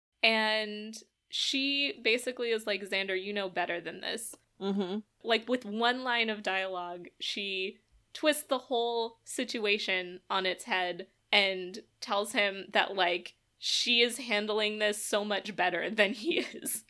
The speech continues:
Speaker 1: You know what I mean?
Speaker 2: Like, I saw that and I was like, "Sir, do not disrespect a queen forever, Willow."
Speaker 1: Mm-hmm.
Speaker 2: She had more grace and composure and firmness than most young people do at her age. I thought it was great.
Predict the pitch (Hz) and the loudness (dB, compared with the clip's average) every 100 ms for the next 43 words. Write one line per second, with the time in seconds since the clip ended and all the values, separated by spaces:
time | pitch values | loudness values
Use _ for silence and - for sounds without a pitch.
0 | _ 233 226 226 226 226 233 233 254 - | _ -2 0 0 0 -4 -6 -8 -12 -8
1 | 226 226 220 277 262 226 240 285 240 214 | 8 8 10 8 10 10 10 8 8 6
2 | 208 208 196 190 - - 220 214 190 196 | 6 6 6 4 2 4 6 6 4 0
3 | 202 208 202 202 202 190 185 180 180 - | 4 4 4 2 2 2 2 2 -4 -2
4 | 175 170 170 - - - 202 180 170 160 | 0 0 -2 -4 -12 2 4 6 4 2
5 | 156 139 143 - - 202 190 175 175 _ | -2 -2 -2 -4 -6 -10 -8 -8 -10 _
6 | _ _ 220 - 277 254 330 302 247 220 | _ _ 2 6 6 8 8 8 8 4
7 | 202 214 196 185 190 214 - 190 185 180 | 4 2 2 4 4 2 -2 -2 0 0
8 | 175 156 175 185 196 - _ - 220 233 | 2 0 2 2 2 -2 _ 4 8 8
9 | 240 - 202 240 294 403 - - - _ | 6 4 6 6 6 6 4 -2 -6 _
10 | _ _ 226 214 214 202 196 202 - 196 | _ _ 10 10 10 6 4 2 -2 2
11 | 180 180 165 - - - 104 185 - 92 | 4 4 0 0 -4 -4 -4 -4 -4 -4
12 | - - - 220 190 151 - - 65 - | -6 -6 -2 6 6 6 -2 -6 -6 -6